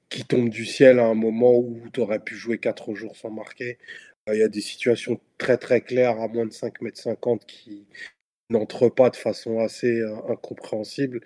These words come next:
Donc ça sentait quand même la mauvaise soirée à bien des égards avec des, des joueurs offensifs qui avaient des niveaux d'inspiration, euh, je pense,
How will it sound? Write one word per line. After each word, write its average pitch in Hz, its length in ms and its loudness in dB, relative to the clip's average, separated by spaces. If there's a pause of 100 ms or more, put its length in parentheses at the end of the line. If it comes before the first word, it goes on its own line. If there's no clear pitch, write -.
(600)
Donc - 100 -12
ça 113 160 0
sentait 117 320 2
quand 127 180 4
même 120 600 4 (220)
la 117 240 0
mauvaise 113 380 -2
soirée 123 560 0 (400)
à - 40 -16
bien 113 220 -2
des 110 260 -4
égards 120 340 2
avec 110 300 -4
des, 104 300 -12
des 107 140 -10
joueurs 107 280 -4
offensifs 104 420 -12
qui - 100 -6
avaient 110 200 -8
des 104 320 -18 (560)
niveaux 113 280 -6
d'inspiration, 113 960 -2
euh, 104 160 -14 (560)
je - 120 -14
pense, - 300 -2